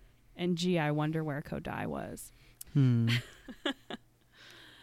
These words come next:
Speaker 1: And I think this is one of those moments where you can tell how well the book is written,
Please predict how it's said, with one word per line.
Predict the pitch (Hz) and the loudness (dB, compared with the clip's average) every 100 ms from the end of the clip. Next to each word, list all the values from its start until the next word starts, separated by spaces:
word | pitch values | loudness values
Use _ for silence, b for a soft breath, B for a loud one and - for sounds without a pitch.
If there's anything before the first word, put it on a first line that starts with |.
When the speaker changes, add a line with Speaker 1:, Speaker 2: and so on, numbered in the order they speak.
| B - | B -2
Speaker 1:
And | 208 214 - | 0 0 2
I | 214 | 2
think | 220 226 | 2 0
this | 240 - | 0 0
is | 240 - | -2 0
one | 196 | 0
of | 190 180 | 0 2
those | 180 175 180 - | 4 4 2 -2
moments | 180 165 170 170 - | 4 4 4 2 2
where | 165 | 2
you | 165 160 156 | 2 -2 -4
can | 170 165 160 - | -2 -2 -4 -6
tell | - 165 165 | -4 -2 -2
how | 156 156 | -4 -2
well | 156 156 156 | -2 0 -2
the | 156 | -4
book | 151 147 - | -6 -6 -4
is | 165 | -2
written, | 170 - 180 180 202 | -2 0 -2 -2 -4